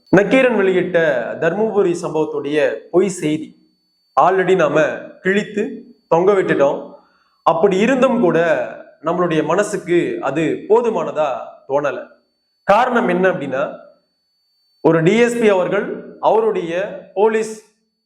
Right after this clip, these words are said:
என்ன கடமையை செய்யணுமோ அந்த கடமையை பண்ணியிருப்பாங்க அப்படின்னு நான் நினைக்கிறேன். அவர்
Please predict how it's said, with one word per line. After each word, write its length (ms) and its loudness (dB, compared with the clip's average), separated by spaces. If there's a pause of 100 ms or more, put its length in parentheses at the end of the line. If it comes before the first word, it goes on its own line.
(140)
என்ன 280 2
கடமையை 360 0 (100)
செய்யணுமோ 360 -4 (500)
அந்த 120 2 (100)
கடமையை 400 -2
பண்ணியிருப்பாங்க 640 -2
அப்படின்னு 280 -6
நான் 180 0
நினைக்கிறேன். 400 -4 (640)
அவர் 200 2